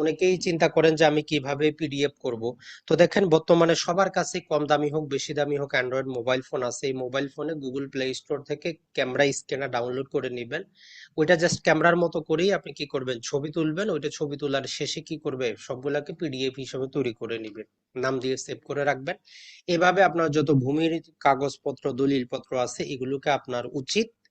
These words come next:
এগুলোকে পিডিএফ আকারে তৈরি করে রাখা। সেটা ভবিষ্যতের জন্য হইতে পারে, যে কোনো কাজের জন্য হইতে পারে, আপনার কিন্তু কাজে আসবে। বন্ধুরা, ভালো থাকবেন, সুস্থ থাকবেন। আর ভূমি রিলেটেড, জায়গা জমি রিলেটেড যদি আপনি আরো বিস্তারিত জ্ঞান অর্জন করতে চান, তাহলে আমাদের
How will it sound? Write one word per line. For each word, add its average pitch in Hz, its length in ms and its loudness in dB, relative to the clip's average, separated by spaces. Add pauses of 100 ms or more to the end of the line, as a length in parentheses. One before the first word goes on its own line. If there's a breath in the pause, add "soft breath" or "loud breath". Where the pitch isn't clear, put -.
(140)
এগুলোকে 127 400 -6
পিডিএফ 117 400 -6
আকারে 147 220 -8 (100)
তৈরি 110 260 -8
করে 117 140 -4 (180)
রাখা। - 260 -6 (500 loud breath)
সেটা 151 180 -2 (100)
ভবিষ্যতের 151 540 -2
জন্য 160 240 0
হইতে 151 260 0
পারে, 151 220 -2
যে 135 120 -4
কোনো 139 140 -8 (100)
কাজের 123 320 -6
জন্য 117 140 -10 (100)
হইতে 120 240 -14
পারে, 147 220 -4
আপনার 113 240 -10
কিন্তু 120 180 -10 (100)
কাজে 113 200 0 (100)
আসবে। 98 220 -10 (1120 soft breath)
বন্ধুরা, 180 300 4 (160)
ভালো 156 220 6
থাকবেন, 170 320 -2
সুস্থ 170 160 -6 (140)
থাকবেন। 165 240 4 (140)
আর 139 100 8 (120)
ভূমি 156 300 2
রিলেটেড, 160 420 4 (120)
জায়গা 135 280 4
জমি 135 260 -2
রিলেটেড 139 460 4 (200)
যদি 135 260 -4 (180)
আপনি 131 180 -8 (180)
আরো 135 140 2 (100)
বিস্তারিত 135 400 -2 (140)
জ্ঞান 123 220 2
অর্জন 120 300 -8
করতে 127 280 -8
চান, 160 120 2 (120)
তাহলে 127 320 2
আমাদের 120 260 -2